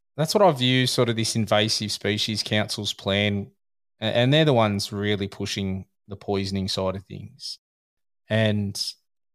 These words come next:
just the terminology they use, like feral deer and having it so many times in the plan, that's done deliberately, even to the point of you calling hunters recreational hunters. That adds an element of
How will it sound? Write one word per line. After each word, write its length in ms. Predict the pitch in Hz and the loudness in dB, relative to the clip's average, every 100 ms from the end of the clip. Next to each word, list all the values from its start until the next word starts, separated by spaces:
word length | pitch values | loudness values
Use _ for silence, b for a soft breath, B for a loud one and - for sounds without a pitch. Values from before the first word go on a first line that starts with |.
| _ _ - | _ _ -2
just 220 | 202 - | -2 0
the 80 | 226 | 0
terminology 840 | - 180 143 117 107 110 101 117 | 2 4 4 4 4 2 0 -2
they 140 | 107 | 0
use, 380 | 104 101 98 98 | 0 0 -2 -2
like 140 | 107 104 | -2 -4
feral 460 | - - 113 104 | -2 2 4 2
deer 300 | 98 98 95 | 0 -2 0
and 100 | 95 | 0
having 220 | 95 98 98 | 0 0 0
it 80 | |
so 280 | - - 104 | 0 2 2
many 220 | 98 98 | 2 0
times 400 | 92 - 95 95 | -2 -2 -2 -4
in 80 | 92 | -6
the 60 | 92 | -8
plan, 420 | - 92 90 95 B B B | -8 -8 -8 -12 B B B
that's 240 | - 208 - | 0 2 4
done 220 | 233 190 | 2 4
deliberately, 760 | 135 107 101 101 - - - _ _ _ _ - | 2 2 0 -4 -8 -12 -18 _ _ _ _ 0
even 180 | 208 226 | 2 2
to 100 | - | 0
the 80 | |
point 320 | 147 131 117 113 | 0 2 2 2
of 140 | 104 | 0
you 380 | 110 107 104 101 | 0 2 0 -4
calling 580 | - 117 107 101 95 95 _ _ _ | 0 2 4 2 -2 -6 _ _ _
hunters 420 | - 110 101 92 | -2 -2 -2 -4
recreational 800 | 101 113 - 101 95 95 - 98 | -4 -4 0 2 2 0 -2 -2
hunters. 600 | 87 87 - - - - B B B _ | -4 -8 -10 -12 -10 -10 B B B _
That 280 | 143 151 - | 2 2 2
adds 300 | - 165 180 | 2 2 4
an 120 | 170 135 | 2 2
element 480 | 110 120 120 113 107 _ _ _ | 2 4 4 2 0 _ _ _
of 400 | 110 92 104 - | -2 -2 -8 -16